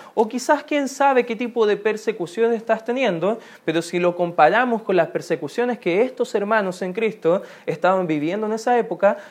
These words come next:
ni siquiera podríamos llegar a una cuota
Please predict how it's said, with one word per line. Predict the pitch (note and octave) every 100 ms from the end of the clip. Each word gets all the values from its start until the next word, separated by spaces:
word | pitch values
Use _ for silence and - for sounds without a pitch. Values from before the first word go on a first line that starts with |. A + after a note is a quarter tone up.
| -
ni | F3 B3+
siquiera | - G#3+ A3+ B3+ A3+
podríamos | F#3 F#3+ G3+ G#3+ G3
llegar | D#3+ E3 G3 G#3
a | F3
una | E3+ G3+ F#3+
cuota | - A#3 G#3+ D#3+ G3